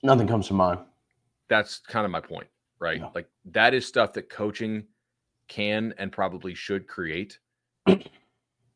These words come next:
Speaker 2: And given the level of player that you have on the defensive line, which I do generally think is a good level of player, and the fact that you have two corners who you like. Now, are they first round types? Probably not, but they're,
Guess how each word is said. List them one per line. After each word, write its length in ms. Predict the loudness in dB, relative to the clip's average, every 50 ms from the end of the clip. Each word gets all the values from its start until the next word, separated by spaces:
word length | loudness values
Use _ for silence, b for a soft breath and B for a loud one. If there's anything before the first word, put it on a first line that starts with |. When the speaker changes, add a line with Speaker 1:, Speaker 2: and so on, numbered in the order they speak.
| -6 -4
Speaker 2:
And 300 | -2 -2 -2 -4 -8 -2
given 340 | 2 2 2 2 2 -2
the 80 | -2 -2
level 400 | 0 2 4 4 4 4 0 -2
of 140 | -4 -4 -6
player 300 | -2 0 0 0 0 -4
that 60 | -6
you 100 | -10 -8
have 260 | -2 0 0 0 0
on 60 | -2
the 60 | -8 -8
defensive 400 | -10 -12 -12 -14 -16 -18 -16 -12
line, 260 | -10 -10 -8 -10 -10
which 160 | -10 -8 -6
I 60 | -6 -6 -6 -10 _ -8
do 220 | -6 -4 -4 -4
generally 460 | -4 -2 0 0 0 2 0 0 -2
think 200 | -4 -6 -8 -8
is 120 | -8 -10 -12
a 60 | -12
good 200 | -10 -8 -8 -6
level 300 | -6 -6 -6 -6 -8 -12
of 100 | -16 -16 _
player, 340 | -12 -10 -10 -10 -10 -14 -20 _ _ _ _ _ _ _ _ _ _ _ _ _ _ _ _ _ _ _ _ _ _ -8
and 100 | -6 -4
the 40 | -2
fact 220 | 2 2 2 2 0
that 60 | -4
you 140 | -6 -2 -2
have 120 | -2 -4
two 140 | -4 -8 -6
corners 400 | -2 0 0 0 0 -2 -4 -6
who 80 | -8
you 100 | -10 -8
like. 360 | -6 -8 -8 -8 -12 _ -20 _ _ _ _ _ _ _ _ _ _ _ _ _ _ _ _ -14
Now, 200 | -12 -12 -12 -12 _ -10
are 100 | -8 -8
they 80 | -8 -8
first 320 | -6 -4 -4 -4 -2 -2
round 220 | -2 -2 -2 0
types? 340 | 2 4 2 2 2 -2 -14 _ -4
Probably 320 | -2 0 0 0 -2 -2
not, 260 | -2 0 0 0 -2
but 120 | -4 -6 -4
they're, 240 | -4 -2 -4 -4